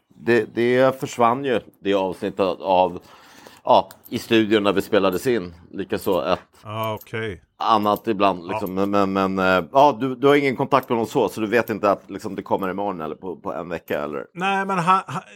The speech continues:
Speaker 2: jag fattar det som att han har väldigt många avsnitt i pipen, så han vet inte
Speaker 1: Ah,
Speaker 2: när
Speaker 1: ja,
Speaker 2: han
Speaker 1: ja.
Speaker 2: släpps,
Speaker 1: Ja.
Speaker 2: för han
Speaker 1: Ja, men
Speaker 2: ligger
Speaker 1: det,
Speaker 2: långt
Speaker 1: det,
Speaker 2: före.
Speaker 1: det låter
Speaker 2: Han,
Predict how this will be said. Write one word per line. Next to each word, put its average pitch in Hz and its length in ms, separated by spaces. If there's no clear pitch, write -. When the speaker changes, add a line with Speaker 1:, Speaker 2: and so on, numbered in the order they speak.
Speaker 2:
jag 170 280
fattar 170 280
det 139 80
som 151 140
att 131 120
han 147 160
har 147 80
väldigt 143 320
många 131 240
avsnitt 120 420
i 123 60
pipen, 113 720
så - 140
han 113 180
vet 113 280
inte 123 120
Speaker 1:
Ah, 139 280
Speaker 2:
när 139 80
Speaker 1:
ja, 127 80
Speaker 2:
han 98 100
Speaker 1:
ja. 82 60
Speaker 2:
släpps, - 240
Speaker 1:
Ja. 147 100
Speaker 2:
för 104 80
han 104 100
Speaker 1:
Ja, 120 60
men 123 100
Speaker 2:
ligger 139 160
Speaker 1:
det, 147 60
Speaker 2:
långt 135 160
Speaker 1:
det, 143 60
Speaker 2:
före. 98 200
Speaker 1:
det 143 100
låter 147 260
Speaker 2:
Han, 139 120